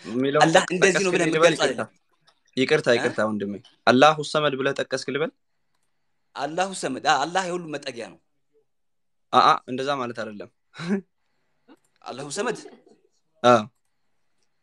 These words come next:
Speaker 2: እና ምን ማለት ነው? እስኪ ንገረኝ።
Speaker 1: አላህ ድፍን ነው ማለት ነው።
Speaker 2: አይደለም።
Speaker 1: አ?
Speaker 2: አላሁ ሰመድ ማ-፣ አላህ የሁሉም መጠጊያ ነው ማለት ነው።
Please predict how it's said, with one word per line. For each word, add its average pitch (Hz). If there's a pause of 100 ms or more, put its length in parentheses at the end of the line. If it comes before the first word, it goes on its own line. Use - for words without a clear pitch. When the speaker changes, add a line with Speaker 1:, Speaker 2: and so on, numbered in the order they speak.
(180)
Speaker 2:
እና 185
ምን 147
ማለት 113
ነው? 110
እስኪ 107
ንገረኝ። 123 (880)
Speaker 1:
አላህ 151
ድፍን 147
ነው 131
ማለት 110
ነው። 101 (1040)
Speaker 2:
አይደለም። 110 (1300)
Speaker 1:
አ? -
Speaker 2:
አላሁ 147 (120)
ሰመድ 123
ማ-፣ 113 (400)
አላህ 139
የሁሉም 160
መጠጊያ 110
ነው 95
ማለት 92
ነው። -